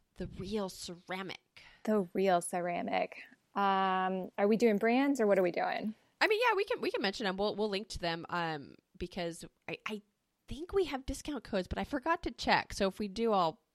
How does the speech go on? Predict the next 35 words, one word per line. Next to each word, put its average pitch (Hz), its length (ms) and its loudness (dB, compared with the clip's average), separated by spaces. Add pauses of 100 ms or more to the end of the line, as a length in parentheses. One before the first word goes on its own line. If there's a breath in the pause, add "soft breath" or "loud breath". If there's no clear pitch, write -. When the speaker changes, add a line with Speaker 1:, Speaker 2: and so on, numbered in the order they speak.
(120)
Speaker 1:
link 185 260 -10
them 175 300 -8 (160)
in 180 140 -8
the 175 240 -8
show 190 180 -2
notes. - 380 0 (120)
<laughs> 220 120 -2
Speaker 2:
Okay, 208 320 4
we 208 160 6
d-, - 100 -8 (160)
we 226 180 6
do. 220 520 8
I, 202 340 6
I 214 140 4
went 240 160 2
back 226 180 2
and 196 100 -2
looked. 190 220 2
We 196 100 4
do 202 180 2
have 185 200 0
discount - 440 -6
codes - 520 -4
for, 185 460 4 (120)
for 185 200 4
Extrema, 208 1000 2
or 220 100 12
is 226 120 10
it 226 100 10
Extrema? 202 560 4
How 226 140 4
do 214 60 6
you 196 80 2
say 185 260 2
it? - 140 -2